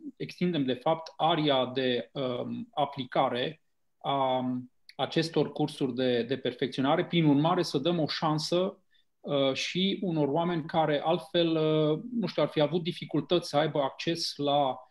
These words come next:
uh, instrumente de, uh, uh, reconversie profesională. Deci ăsta este, cred că, marele câștig, uh, societal pe care, uh, îl avem în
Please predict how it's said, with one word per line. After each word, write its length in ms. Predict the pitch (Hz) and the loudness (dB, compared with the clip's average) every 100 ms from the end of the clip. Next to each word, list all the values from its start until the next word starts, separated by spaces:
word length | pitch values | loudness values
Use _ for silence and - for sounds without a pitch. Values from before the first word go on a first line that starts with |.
| _ _ | _ _
uh, 380 | - 139 131 127 - | -6 -2 0 0 0
instrumente 640 | 160 156 143 156 160 147 | 0 0 2 2 2 -2
de, 640 | 127 139 135 135 131 127 123 | 0 0 0 0 0 0 0
uh, 420 | 123 123 117 117 117 - _ _ _ - | 0 0 0 -2 -6 -12 _ _ _ -10
uh, 560 | 185 127 123 123 123 117 | -4 -2 -2 -2 -6 0
reconversie 720 | 170 170 143 139 156 - 131 | 0 2 0 2 0 0 -2
profesională. 840 | 123 - 123 135 127 113 - - _ _ _ _ | -4 -4 -4 0 0 0 -4 -14 _ _ _ _
Deci 200 | 143 143 | -6 -2
ăsta 320 | 175 190 196 175 | 2 4 4 4
este, 260 | 165 160 | 2 -2
cred 200 | 165 160 | -2 -2
că, 100 | 160 | 0
marele 540 | 151 180 160 147 139 135 | 2 4 4 4 2 0
câștig, 680 | - 151 - 170 160 147 | -4 -6 -2 -2 -2 -6
uh, 200 | - 151 | -2 0
societal 640 | 139 - - 139 - 160 147 | 0 -2 -2 -2 0 0 0
pe 140 | 139 | -2
care, 480 | - 143 139 127 123 | -2 0 2 0 -2
uh, 280 | 135 127 123 | -2 -2 -2
îl 120 | 139 135 | -2 -2
avem 440 | 120 156 147 - | 0 0 0 -4
în 320 | - 151 143 | -2 0 0